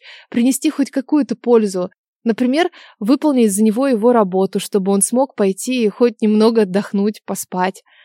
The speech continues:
Наверняка её предложение о помощи позабавило его. Хоть как джентльмен вида он не подал. Но это действительно смешно. Как вообще можно было додуматься до подобного?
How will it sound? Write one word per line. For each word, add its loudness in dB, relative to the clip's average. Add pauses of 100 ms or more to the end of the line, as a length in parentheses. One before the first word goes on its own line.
(640)
Наверняка 0
её 2
предложение 2
о 2
помощи -4
позабавило 0
его. -2 (400)
Хоть -2
как -4
джентльмен -2
вида 0
он 0
не -2
подал. 0 (340)
Но 2
это 0
действительно -4
смешно. -6 (200)
Как -2
вообще 0
можно 0
было 0
додуматься -2
до -6
подобного? -4